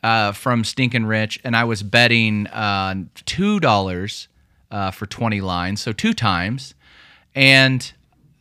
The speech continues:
I won, like, seventy bucks on it, and then I got, um, I did five dollars, and I got a bonus pretty quick,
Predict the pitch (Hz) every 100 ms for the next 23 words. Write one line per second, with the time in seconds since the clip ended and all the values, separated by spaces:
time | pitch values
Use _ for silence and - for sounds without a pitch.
0 | _ _ - 165 165 175 170 160 151 143
1 | - - 180 170 147 139 190 117 - -
2 | - - 123 117 - 175 90 - 120 120
3 | 117 160 190 180 - 123 110 104 101 98
4 | - _ - - - _ _ 127 127 120
5 | 110 101 101 - _ _ _ 120 127 117
6 | 139 131 - 170 208 156 107 98 104 120
7 | 135 123 123 107 117 120 104 - 208 185
8 | - 185 196 131 135